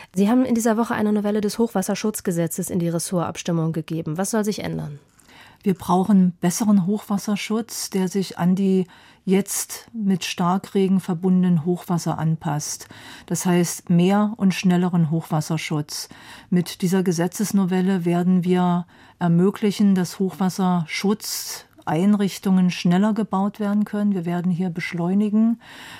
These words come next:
Speaker 2: Wir werden konkrete Standards für zum Beispiel Brückenhöhen festlegen, die sich an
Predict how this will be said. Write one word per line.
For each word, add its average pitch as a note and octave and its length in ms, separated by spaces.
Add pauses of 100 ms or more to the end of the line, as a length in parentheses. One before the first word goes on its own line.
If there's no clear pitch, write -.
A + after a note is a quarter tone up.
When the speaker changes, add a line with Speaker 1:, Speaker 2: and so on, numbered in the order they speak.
(100)
Speaker 2:
Wir F3+ 200
werden F3+ 720
konkrete F#3 640
Standards F#3+ 760
für F3+ 320
zum F3+ 240
Beispiel F3 480
Brückenhöhen G3+ 840
festlegen, G#3 1000 (640)
die F3+ 140
sich E3+ 320
an E3+ 180